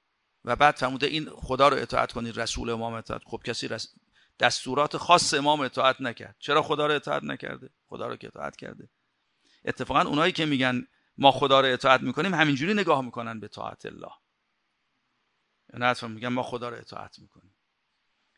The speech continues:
اینجا می‌خواد بگه مثلاً امام اطاعت نکنی، طاعت الله واقع نمی‌شود، که انه همهٔ طاعات الهی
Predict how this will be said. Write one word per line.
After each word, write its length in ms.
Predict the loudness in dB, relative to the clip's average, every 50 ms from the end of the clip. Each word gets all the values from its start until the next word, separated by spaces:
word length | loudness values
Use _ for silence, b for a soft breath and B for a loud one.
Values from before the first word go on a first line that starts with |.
| _ _
اینجا 240 | -12 -8 -4 -4 -4
می‌خواد 220 | -4 -4 -6 -6
بگه 80 | -6 -6
مثلاً 400 | -8 -6 -6 -6 -6 -6 -8 -8 -6
امام 300 | -4 -2 0 2 2 0
اطاعت 360 | 0 -2 -2 0 0 0 0 -2
نکنی، 320 | -4 -6 -6 -6 -6 -6
طاعت 340 | -2 0 2 2 2 0 -2
الله 280 | -4 0 0 0 0
واقع 520 | 4 6 8 10 10 10 10 10 8 8 8
نمی‌شود، 640 | 4 0 -2 -4 -8 -12 -12 -12 -12 -12 -12 -12 -10
که 140 | -8 -8
انه 320 | -8 -6 -6 -6 -8 -8 -8
همهٔ 340 | -6 -4 -2 0 0 0 0
طاعات 440 | -2 -2 -2 0 0 -2 -2 -4
الهی 520 | -6 -6 -4 -4 -4 -4 -2 -4 -6 -6